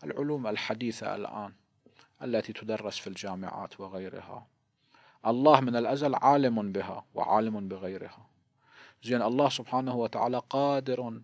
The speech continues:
أن يمنح كل هذه العلوم التي البشر يتوصل إليها،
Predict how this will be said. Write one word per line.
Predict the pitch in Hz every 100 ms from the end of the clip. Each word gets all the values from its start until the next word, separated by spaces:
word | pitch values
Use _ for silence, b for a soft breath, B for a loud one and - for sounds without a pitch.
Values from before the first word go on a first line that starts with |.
| _ _ b b b
أن | 113
يمنح | 120 135 135 120 107 - -
كل | - 190 175
هذه | 131 120 113
العلوم | 113 101 110 117 107
التي | 104 104 104 98 95
البشر | 101 110 107 107
يتوصل | 101 101 101 - 101 98
إليها، | 101 104 - -